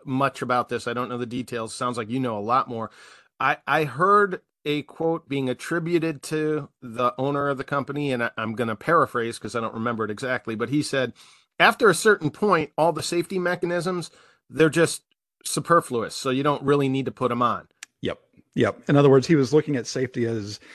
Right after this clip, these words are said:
Speaker 2: red tape, as stuff that was being imposed on him by outside forces, other people's in this submariner, uh, community were saying, "No, you need to do this stuff because it's safer."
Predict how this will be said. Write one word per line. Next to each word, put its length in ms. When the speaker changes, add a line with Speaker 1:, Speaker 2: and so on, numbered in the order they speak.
Speaker 2:
red 300
tape, 340
as 380
stuff 280
that 100
was 160
being 220
imposed 480
on 120
him 200
by 180
outside 480
forces, 360
other 160
people's 320
in 80
this 200
submariner, 680
uh, 260
community 420
were 100
saying, 260
"No, 180
you 120
need 140
to 60
do 120
this 120
stuff 160
because 180
it's 140
safer." 440